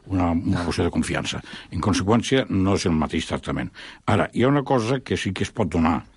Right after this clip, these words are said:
i que és una hipòtesi que, que jo he conegut directament. En un moment determinat d'un conflicte en la política americana sempre hi ha un equilibri de, de, de poders.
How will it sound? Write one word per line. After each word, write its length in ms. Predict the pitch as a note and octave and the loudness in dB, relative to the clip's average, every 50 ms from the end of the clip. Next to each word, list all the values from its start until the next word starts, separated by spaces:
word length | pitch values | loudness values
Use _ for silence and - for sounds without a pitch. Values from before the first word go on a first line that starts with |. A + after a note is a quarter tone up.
| _ _ _ | _ _ _
i 120 | - D2+ - | -8 -8 -6
que 140 | - - G1+ - - - - | -6 -6 -6 -4 -4 -4 -4
és 100 | - D#2 | -2 0
una 120 | E2 E2+ D2 | 0 0 0
hipòtesi 440 | - - - - - D#2+ E2 F2+ F2 - - - - - - - - - | 0 -2 -4 -4 -4 -4 -4 -4 -4 -4 -8 -14 -16 -16 -16 -16 -16 -12
que, 200 | - - - - | -6 -6 -6 -6
que 140 | - - - | -4 -4 -2
jo 80 | C3 | -2
he 60 | - | -2
conegut 320 | - C#3 - D2 D2+ C#3+ - | 0 0 2 2 2 2 2
directament. 560 | D2+ - - - - - - D2 - - - - - - - - - - - - - - - - - _ - | 2 0 0 -2 -2 -2 -2 -2 -2 -2 -6 -8 -12 -18 -20 -20 -20 -20 -18 -18 -18 -20 -20 -20 -18 _ 0
En 120 | F#2 G2 | 2 4
un 60 | B2+ D#3 | 4 6
moment 160 | E3 E3 D3+ | 4 4 2
determinat 480 | C#3 B2 C#3 B2+ A2+ G#2 G2+ A#2+ A#2+ A#2 | 2 2 4 4 4 4 2 2 0 2
d'un 140 | G2+ G2 F#2 | 0 0 2
conflicte 400 | G#2+ F2+ - - G#2+ F#2 - - | 2 0 0 0 -2 0 2 0
en 80 | A2 G2+ | 0 0
la 60 | F2 | 0
política 300 | - E2+ E2+ E2 F2 F2+ F2 | 0 -2 -2 0 2 2 2
americana 540 | E2+ D#2 E2+ D2+ - F#2+ F2+ - - F2+ F2+ - | 4 2 2 2 2 2 2 2 0 -2 -4 -4
sempre 400 | - - - A2+ G#2+ F2 - G#2+ | -6 0 2 2 2 2 2 2
hi 80 | F#2+ F2+ | 2 2
ha 80 | G2 G#2 | 4 4
un 220 | G#2+ A2 G#2 F#2+ | 4 4 2 2
equilibri 480 | E2+ - - E2 F2+ F#2 F#2 F2 F#2 G#2 F#2 | 0 -2 -2 0 0 0 0 2 2 0 2
de, 140 | E2+ F2 E2 D2+ C#2+ - - - - - - _ | 2 2 0 0 -2 -8 -14 -18 -20 -20 -16 _
de, 200 | - - D#2+ D#2 - C#2+ - - - | -4 -2 -2 0 0 0 -2 -2 -4
de 120 | - - - - | -4 -6 -8 -6
poders. 540 | - - F2 F2 - - - - - - | -2 0 2 2 2 0 -2 -6 -6 -8